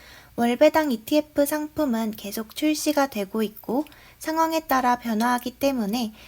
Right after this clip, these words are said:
기초지수, 비용, 배당 수익률을 고려해서 좋은 상품을 선택해야겠죠? 그래서 다음 주 영상에서는 이천이십사 년 오월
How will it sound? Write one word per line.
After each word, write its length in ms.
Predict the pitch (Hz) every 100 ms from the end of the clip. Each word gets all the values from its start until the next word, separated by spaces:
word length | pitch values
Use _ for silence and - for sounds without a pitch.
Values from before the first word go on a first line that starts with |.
| - -
기초지수, 720 | 226 - 294 285 202 - 196 - _
비용, 460 | - 220 214 269 320 -
배당 360 | 233 233 262 285
수익률을 680 | 311 311 302 254 240 240
고려해서 640 | 226 202 226 214 190 285 302 - - -
좋은 360 | 220 226 247
상품을 560 | 285 302 - 247 240 240
선택해야겠죠? 1000 | 302 302 349 - 247 220 - _ 269 269 - - - - -
그래서 520 | 254 285 285 269 269
다음 420 | 247 214 233 269
주 180 | - 269
영상에서는 920 | 208 208 254 254 208 214 196 269 226 - -
이천이십사 800 | 214 - 285 226 247 - 294 285
년 240 | 208 285 -
오월 380 | 196 196 180